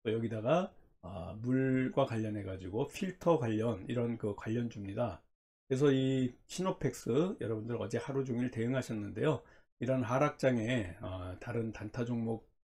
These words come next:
하다가 더 물릴까봐 오히려, 어, 든든한 시노펙스 좀 떨어졌을 때 가져가도 좋습니다. 이런, 어, 거래량이 많이 터지지 않아서요. 어, 오늘 수익권 안에 들어올 걸로 봅니다. 거기다가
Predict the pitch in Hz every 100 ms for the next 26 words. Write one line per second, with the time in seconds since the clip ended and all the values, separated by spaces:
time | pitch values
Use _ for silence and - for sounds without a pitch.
0 | _ - 135 113 107 113 104 123 139 131
1 | 104 101 120 - - _ _ 131 156 147
2 | 110 113 95 - - 92 92 - 127 127
3 | 127 127 123 131 113 92 - 160 - 127
4 | - 143 123 - - _ - 120 110 143
5 | 151 127 - 123 113 - 110 110 110 117
6 | 135 135 - 113 104 98 104 110 113 113
7 | _ _ _ _ - 107 104 - 120 131
8 | 123 139 123 117 - 151 147 147 113 104
9 | - 139 180 - - - _ 98 95 98
10 | 123 123 151 160 - - 196 - 185 135
11 | 110 117 160 202 - _ - 127 131 127
12 | - 117 135 143 120 110 113 104 123 131
13 | 120 143 107